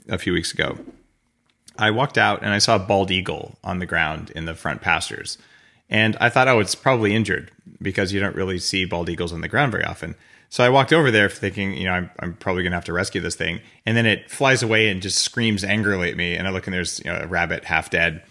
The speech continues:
But what was fascinating to me is I looked around in the trees and there was another eagle, probably the partner of that one. There was also a falcon. There were two species of owls and two hawks.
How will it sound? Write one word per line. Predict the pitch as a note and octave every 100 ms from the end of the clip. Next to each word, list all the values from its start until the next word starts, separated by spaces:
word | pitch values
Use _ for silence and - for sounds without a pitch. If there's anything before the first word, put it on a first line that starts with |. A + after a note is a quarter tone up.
| _ - - _
But | B2+ A#2+ - _ _ _ -
what | A2+ D3
was | D3
fascinating | - - D3+ D#3+ G#2+ F#2+
to | F#2 E2+
me | D#2
is | F2
I | F#2
looked | F#2 F#2+
around | G2 G2
in | F#2
the | F2
trees | - E2 D#2 - - _ _ _ -
and | G#2
there | G2
was | G2+
another | G#2 A2 D3
eagle, | - F2+ F2 E2+ G2+ -
probably | - F2 F2
the | E2+
partner | - D2+ C2
of | D#2+
that | E2+
one. | E2 E2 F2+ - _
There | - G#2+
was | G2+
also | A2+ A#2 B2 A2+ G#2+ - _
a | G#2
falcon. | - F2+ F#2 G#2+ A#2+ B2+ _ _ -
There | G#2+
were | F#2+
two | - B2+ B2
species | - C3+ B2+ C3+
of | A#2
owls | G2 G2 F#2+ -
and | F2+
two | - G#2+ F2
hawks. | E2+ E2 - - -